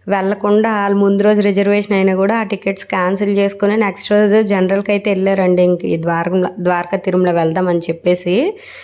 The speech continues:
ఇంకా మళ్ళీ అంటే ఎప్పుడవుద్దో తెలియదు కదా అని చెప్పేసి ఇంకైతే వెళ్ళాము. మా హస్బెండ్కి తెలిసిన,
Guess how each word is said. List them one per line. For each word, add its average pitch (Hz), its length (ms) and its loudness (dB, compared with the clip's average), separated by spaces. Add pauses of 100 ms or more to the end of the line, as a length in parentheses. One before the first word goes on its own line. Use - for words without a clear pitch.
(180)
ఇంకా 214 220 2
మళ్ళీ 196 400 2
అంటే 226 420 2
ఎప్పుడవుద్దో 208 520 0
తెలియదు 202 360 0
కదా 202 200 -2
అని 196 220 0
చెప్పేసి 202 360 -2
ఇంకైతే 208 460 0
వెళ్ళాము. 185 420 2
మా 240 140 0
హస్బెండ్కి 196 480 -2
తెలిసిన, 185 760 -2